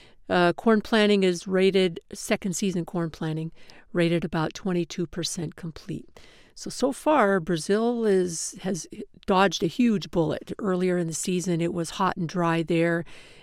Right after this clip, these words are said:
and they got rains in the nick of time. It did shave off some top end of yields, and we'll see that in Thursday's crop report, most likely. But now, you know, the, the weather has turned iffy for Argentina.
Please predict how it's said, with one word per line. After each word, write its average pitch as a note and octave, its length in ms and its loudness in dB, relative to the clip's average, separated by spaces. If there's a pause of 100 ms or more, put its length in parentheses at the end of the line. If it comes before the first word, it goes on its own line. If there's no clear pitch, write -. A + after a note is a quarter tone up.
and E3 160 -4
they F#3+ 160 4
got F#3 280 0
rains F3 360 0
in E3+ 100 2
the E3+ 80 0
nick E3+ 180 -6
of F3 60 -2
time. E3 540 -2 (760)
It E3 140 4
did A#3 240 4
shave A3+ 300 6
off G3+ 180 6
some F#3 220 -4
top F3+ 320 -2
end E3+ 140 0
of D#3+ 100 -4
yields, D#3 420 -4 (500)
and F3+ 160 -2
we'll F#3 220 0
see G3 280 -2
that E3+ 300 0 (400)
in E3+ 120 0
Thursday's F3 500 -2
crop - 340 -6
report, E3 440 -4 (100)
most F#3 380 -4
likely. E3 560 -4 (640)
But G3+ 140 2
now, G3+ 460 8
you F#3 280 -2
know, F3+ 160 0
the, F3+ 320 0
the G3 100 -2
weather F#3 300 2
has F3+ 240 0
turned F#3 580 -2 (840)
iffy F#3 360 4
for F3+ 540 2
Argentina. E3+ 800 -2